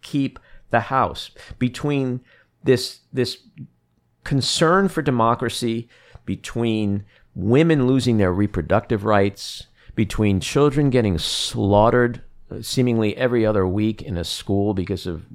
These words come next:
rampant gun violence, a-, a-, cou-, coupled with the fact that Republicans have nothing to offer. They've n-, offered nothing to voters about why they should be elected or reelected. All that combined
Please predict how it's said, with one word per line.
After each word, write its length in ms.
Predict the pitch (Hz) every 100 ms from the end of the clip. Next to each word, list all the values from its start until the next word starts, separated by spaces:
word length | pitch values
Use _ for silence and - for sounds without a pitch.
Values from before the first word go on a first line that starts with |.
| -
rampant 580 | 87 95 110 110 110 -
gun 200 | 101 101
violence, 460 | 90 85 82 82 - - _ _ _ _ _ _ _ _ _ _ -
a-, 100 | 120 -
a-, 220 | 123 -
cou-, 200 | 101 -
coupled 420 | - 170 170 127 101
with 240 | 101 92
the 80 | 98
fact 240 | - 104
that 140 | 104 113
Republicans 480 | 107 127 131 113
have 160 | 107 110
nothing 600 | 120 120 127 147 139 117
to 120 | 110 -
offer. 300 | 156 - -
They've 160 | - 117
n-, 160 | 131 -
offered 400 | 143 156 156 135 - - -
nothing 800 | 117 127 143 170 - 139 95 87
to 140 | 117
voters 500 | 92 98 87 - - _ _ _ -
about 220 | 85 87
why 140 | 82 95
they 100 | 87
should 240 | - 95 - - - - -
be 240 | 95 87 -
elected 520 | 87 87 87 76 64 -
or 140 | 78
reelected. 640 | 80 90 82 85 - 65 - - _ _ _ -
All 220 | 151 202
that 240 | 185 -
combined 600 | 151 120 110 92 78 78